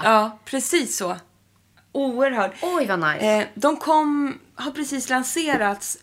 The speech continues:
Speaker 1: men ni, ni känner ju till Advanced Night Repair, de flesta av er från Estée Lauder. Och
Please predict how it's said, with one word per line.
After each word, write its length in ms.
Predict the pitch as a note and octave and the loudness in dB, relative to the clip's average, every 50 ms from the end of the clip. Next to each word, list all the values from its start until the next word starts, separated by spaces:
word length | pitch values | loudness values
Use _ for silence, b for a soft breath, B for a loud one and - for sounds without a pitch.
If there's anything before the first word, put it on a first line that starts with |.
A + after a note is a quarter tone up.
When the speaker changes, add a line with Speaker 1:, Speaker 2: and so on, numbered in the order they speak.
| _ - | _ -4
Speaker 1:
men 240 | - A#3+ C4 B3+ B3+ | 0 2 4 4 4
ni, 280 | C4+ C#4+ C4+ A#3+ C4+ - - | 4 2 2 0 -2 0 0
ni 160 | C4 C#4 C4 | 0 0 0
känner 300 | - - D4 C#4 C4+ C4 | 0 0 0 2 2 0
ju 60 | B3+ | -2
till 320 | - - - C#4+ C4 B3 | -2 -2 -2 -2 0 0
Advanced 520 | A3+ G#3 G3+ G#3+ A3+ G#3+ G#3 G#3 - A#3 B3+ | -2 -2 0 0 0 0 0 -2 -4 -2 0
Night 300 | C#4 C#4 B3+ A#3+ - - | 0 2 0 0 -4 -10
Repair, 340 | - - - F3+ F3+ F3+ F3+ | -10 -4 -2 0 0 0 0
de 100 | F3+ F3 | -2 -4
flesta 340 | - - F#3+ F3+ - - F3+ | -2 -2 -4 -2 -2 -4 -4
av 60 | F3+ | -4
er 40 | F3 | -4
från 140 | - F#3+ F#3 | -4 -8 -10
Estée 220 | F3+ - - G3+ | -8 -8 -6 -4
Lauder. 380 | A3+ B3 A#3 G#3 F#3 F#3 E3+ F3 | -2 0 0 0 0 0 0 -2
Och 100 | F3+ | -2